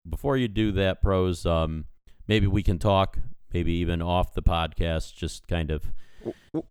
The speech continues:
Speaker 1: this, this
Speaker 2: well,
Speaker 1: talk.
Speaker 2: what, what, <laughs> what about this? What, what if you and I go in on another ten thousand and we get a million back, and then I pay you that half a million out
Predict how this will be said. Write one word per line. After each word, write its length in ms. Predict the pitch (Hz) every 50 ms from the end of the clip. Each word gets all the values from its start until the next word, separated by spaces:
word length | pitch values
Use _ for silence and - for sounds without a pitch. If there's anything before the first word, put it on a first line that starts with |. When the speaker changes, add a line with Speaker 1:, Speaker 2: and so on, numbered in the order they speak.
| _
Speaker 1:
this, 240 | - - - - -
this 260 | - - 98 95 - - -
Speaker 2:
well, 120 | - -
Speaker 1:
talk. 100 | - 190
Speaker 2:
what, 240 | 196 214 220 208 -
what, 140 | - 185 185
<laughs> 640 | - - - 156 - - - 127 139 - - - -
what 140 | 123 127 135
about 260 | 143 160 160 156 -
this? 300 | - 208 131 85 - -
What, 180 | 110 120 120 - - - - - - -
what 180 | - 127 143
if 240 | 151 151 143 - - - _ _
you 560 | - 139 139 151 165 190 214 214 196 190 175 - - _ _ _ _ -
and 100 | - 117 -
I 340 | - 107 113 110 107 104 101
go 320 | 98 98 117 120 117 120
in 160 | 117 113 110 110
on 100 | 107 107
another 320 | 101 101 107 110 104 95
ten 340 | - - - - 151 165 165
thousand 720 | - 131 113 98 95 87 87 87 - 95 95 90 90 92 _ _ _ _ -
and 100 | 117 117
we 80 | 113 110
get 100 | 117 104
a 60 | 95
million 420 | 95 107 120 127 127 127 120 110 101
back, 400 | 104 98 92 90 87 - - -
and 140 | - 104 104
then 260 | 101 95 95 92 90 - _ _ _ _ -
I 100 | 110 107
pay 160 | - 131 117
you 160 | 110 104 98
that 160 | 95 92 73
half 260 | 98 98 101 98 -
a 40 | 98
million 320 | 92 92 90 87 87 92 90
out 340 | 90 90 90 87 82 -